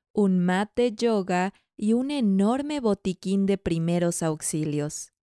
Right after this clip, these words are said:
Lucía guarda una pila enorme de ropa, vestidos,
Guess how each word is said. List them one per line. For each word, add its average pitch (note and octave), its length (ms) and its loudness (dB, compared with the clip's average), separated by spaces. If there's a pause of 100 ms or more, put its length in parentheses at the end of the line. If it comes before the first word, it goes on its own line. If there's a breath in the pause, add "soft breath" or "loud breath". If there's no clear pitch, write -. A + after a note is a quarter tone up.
(540)
Lucía G#3+ 760 2
guarda A3+ 580 2
una G#3 300 4
pila A#3 540 0
enorme F#3 540 2
de E3+ 180 0
ropa, E3 600 -4 (460)
vestidos, F3 1120 0